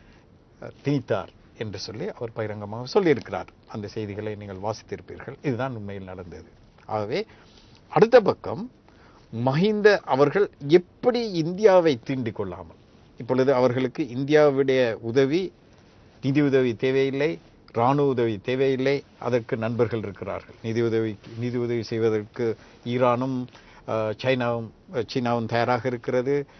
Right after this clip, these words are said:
இராணுவ உதவிக்கு இந்தியாவும் சைனாவும் ஈராக்கும் தயாராக இருக்கின்றன. உளவு பார்ப்பதிலே, அதாவது உயர் நுட்பத்தை, தொழில்நுட்பத்தை பாவித்து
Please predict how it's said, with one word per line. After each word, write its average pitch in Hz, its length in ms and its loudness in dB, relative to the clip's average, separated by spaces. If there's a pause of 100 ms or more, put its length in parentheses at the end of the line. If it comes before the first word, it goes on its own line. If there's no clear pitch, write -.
(120)
இராணுவ 127 380 0
உதவிக்கு 120 680 -6
இந்தியாவும் 120 580 0
சைனாவும் 120 500 -4 (120)
ஈராக்கும் 117 420 -4
தயாராக 117 440 -4
இருக்கின்றன. 127 600 -6 (2500)
உளவு 185 360 8
பார்ப்பதிலே, 92 640 -2 (360)
அதாவது 110 520 0 (720)
உயர் 165 240 6
நுட்பத்தை, 131 580 -4 (100)
தொழில்நுட்பத்தை 120 640 -2
பாவித்து 95 520 -8